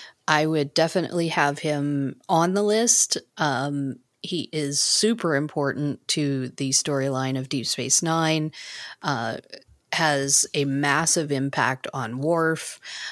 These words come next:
um, really, I think, pushes forward a lot of the Klingon Federation relationship and everything. And I agree completely that he was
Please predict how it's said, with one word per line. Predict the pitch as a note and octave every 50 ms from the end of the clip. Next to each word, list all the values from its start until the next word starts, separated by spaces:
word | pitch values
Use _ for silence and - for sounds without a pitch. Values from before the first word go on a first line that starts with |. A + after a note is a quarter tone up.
| - - -
um, | - D3 C#3 C3 B2+ B2+ B2+ B2+ B2 B2+ B2+ B2 - - _ _ _ _
really, | D#3 D3+ D#3 E3+ F3 F3+ F3 F3 E3 D#3+ D#3 -
I | - C3+
think, | C#3 - D#3+ C#3+ C#3 A#2+ - - - - - - _ _ _ _
pushes | - - - E3+ D#3 - - D#3+ D3 C#3 - -
forward | - - - - D3+ D3 D3 D3+ D3+ D#3 D#3 D#3 D#3 D3+ D3+ -
a | - D3+
lot | D3 D3 C#3+ C#3 C#3+ D3 D3 - -
of | D3+ D3 C#3+ C#3+ C#3 C#3 - -
the | D3+ C#3+ C#3 C3+ C3 C3 C3 C3+ C#3+ - _ _ _ _ _ _ -
Klingon | - - - F#3 F3 E3+ E3 E3 D#3 D#3 D3+ D3+ D3 C#3+ D3 D3 D3 C#3+ - -
Federation | - - E3 D3 D3 D3 C#3+ C#3 C#3+ - - C#3 B2
relationship | B2 B2+ B2 C#3 E3 G#3 G#3 - - - G3+ F#3 F#3 F#3 F3+ - - - G3 F3+ F3 F3 D#3+ - - - - -
and | E3 D#3 D#3
everything. | D3+ C#3+ D3+ D#3 D#3 - - E3 D3+ D3 D3 D3 D3 D3 D3 - - - - - - - - _ -
And | D3+ C#3+ B2+
I | A2+ B2+ C3 C#3 D3+ C#3+ F#3+ - _ _ _ _ _
agree | - D#3+ D3+ C#3+ - D#3+ D#3+ E3 E3 D#3+ D#3 C3+
completely | - - - D3 C3+ - - F#3 F3+ - - D3+ C#3
that | C3 C3 - -
he | D3 D3+ D3 C3
was | B2+ B2 B2 A2+ B2+ - - -